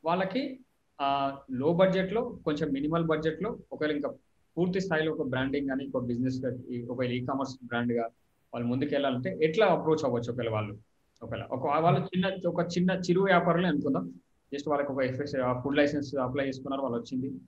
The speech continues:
ఆ, వాళ్ళకు ఒక, అంటే ఒక కొన్ని స్టాండర్డ్ ఆపరేటింగ్ ప్రొసీజర్స్, ఎస్ఓపిస్ తో వాళ్ళు వర్క్ చేస్తున్నారు. So that is something like that. So వాళ్ళు ఎట్లా వెళ్ళొచ్చు ఒకవేళ చిన్నగా కానీ? This applies for every, even friends, మీకు ఏదైనా ఫిజికల్ ప్రొడక్ట్స్ కానీ, డిజిటల్ ప్రొడక్ట్స్ కానీ ఏమైనా ఉన్నాయనుకుంటే, ఒకవేళ ఈ-కామర్స్ ద్వారా సేల్ చేయాలనుకుంటే,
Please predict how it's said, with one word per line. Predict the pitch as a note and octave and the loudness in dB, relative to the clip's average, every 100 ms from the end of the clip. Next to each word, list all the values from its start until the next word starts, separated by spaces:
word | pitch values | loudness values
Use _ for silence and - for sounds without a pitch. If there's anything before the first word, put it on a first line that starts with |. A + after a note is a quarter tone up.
| _ _ - | _ _ -10
ఆ, | A#2 | -4
వాళ్ళకు | A#2 A#2 A#2+ | -2 -4 -4
ఒక, | A#2+ | -4
అంటే | A#2+ | -2
ఒక | C3 - | -4 -4
కొన్ని | B2 A#2+ A2+ | -4 -2 -4
స్టాండర్డ్ | - B2+ C#3 C#3 | -2 0 2 2
ఆపరేటింగ్ | C3+ C3 C3 B2+ | 0 0 -2 -2
ప్రొసీజర్స్, | B2 B2 B2 A#2+ | -4 -4 -4 -4
ఎస్ఓపిస్ | - B2+ B2+ C3 C3 - | -6 -6 -4 -4 -6 -4
తో | C3 C3 - A#2+ | -6 -6 -6 -4
వాళ్ళు | A2+ A2 | -2 -2
వర్క్ | A2+ A#2+ | -2 -2
చేస్తున్నారు. | A#2 - A#2 - - _ _ - | -4 -6 -8 -8 -14 _ _ -2
So | E3 | 2
that | F3+ | 2
is | F3 | 2
something | D3+ D3 | 0 0
like | A#2+ G#2 | 0 -2
that. | - | -6
So | _ - F#3+ | _ -2 4
వాళ్ళు | F3 E3+ | 4 4
ఎట్లా | F3 F3+ | 4 4
వెళ్ళొచ్చు | D3 C#3+ B2 | 4 2 -2
ఒకవేళ | A#2 | -4
చిన్నగా | G#2+ - C#3 C3 A#2 | -4 -4 -2 0 0
కానీ? | A2+ A#2+ C3+ - F#3+ | -2 -4 -6 -2 0
This | F#3 | 2
applies | F3 G3 F#3+ | 4 2 2
for | F#3+ D3+ | 2 2
every, | D#3 D3 D#3 D#3 | 2 0 0 0
even | D#3+ E3 | 0 2
friends, | E3+ F3 - _ _ C#3+ | 0 -2 -8 _ _ -4
మీకు | D3 | 2
ఏదైనా | D3 D3 C#3+ | 4 6 4
ఫిజికల్ | C3 B2+ C3+ C3+ D3+ D3 | 2 -4 -4 0 0 2
ప్రొడక్ట్స్ | D3 C#3+ - | 2 2 0
కానీ, | C3+ C3+ C#3+ | -4 -4 -4
డిజిటల్ | C3 B2 B2 C#3+ C#3 | -4 -4 -4 -4 -2
ప్రొడక్ట్స్ | B2+ B2+ C3 | -2 -2 -4
కానీ | B2+ A#2+ | -2 0
ఏమైనా | A#2+ | -2
ఉన్నాయనుకుంటే, | A#2+ B2+ B2 B2 | -2 -2 -4 -6
ఒకవేళ | F3+ - - A#2+ - C3+ | -8 -10 -12 -8 -6 -4
ఈ-కామర్స్ | C3 D3 C#3 | -2 -2 0
ద్వారా | C3 B2+ | -2 -4
సేల్ | B2+ B2 | -4 -2
చేయాలనుకుంటే, | B2 A#2+ A#2 - | 0 -2 -4 -14